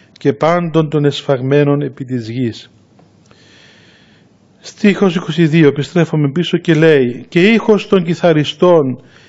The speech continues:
και των μουσικών και των αυλητών και των σαλπικτών δεν θα ακουστεί πλέον σε σένα.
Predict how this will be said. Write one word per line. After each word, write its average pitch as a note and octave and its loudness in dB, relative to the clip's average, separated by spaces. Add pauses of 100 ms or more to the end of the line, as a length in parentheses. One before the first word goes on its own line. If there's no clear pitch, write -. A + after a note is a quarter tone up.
(140)
και D#3 0
των D#3+ 2
μουσικών E3+ 0
και E3+ -2
των D#3+ 0
αυλητών D3+ 0
και E3+ 0
των D3+ 0
σαλπικτών F3 0 (500)
δεν G#3 0
θα G#3+ -4
ακουστεί F3 -4
πλέον D#3+ 4
σε D3 -4
σένα. B2+ -2